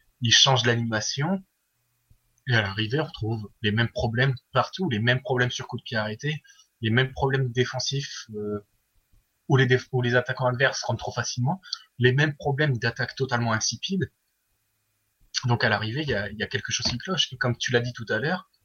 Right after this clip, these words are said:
ce n'est pas qu'un problème de joueur. Luca Elsner a sa part de responsabilité là-dedans. J'ai vu un, un commentaire de,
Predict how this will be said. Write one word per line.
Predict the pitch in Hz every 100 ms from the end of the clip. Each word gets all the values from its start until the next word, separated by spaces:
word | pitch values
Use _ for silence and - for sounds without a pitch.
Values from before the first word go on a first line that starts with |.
| _ _ _ -
ce | -
n'est | 135
pas | 131
qu'un | 135
problème | 127 120 110
de | 117
joueur. | 123 165 185
Luca | 123 107
Elsner | 107 - 156 156 -
a | 151
sa | 156 123
part | - 143
de | 120
responsabilité | 120 - - 113 113 113 113
là-dedans. | 127 175 156 - _ _ _ _ _ _ _ _ _ -
J'ai | - 135
vu | 120
un, | 139 117 110 104 -
un |
commentaire | 120 139 131 135 156 127
de, | 120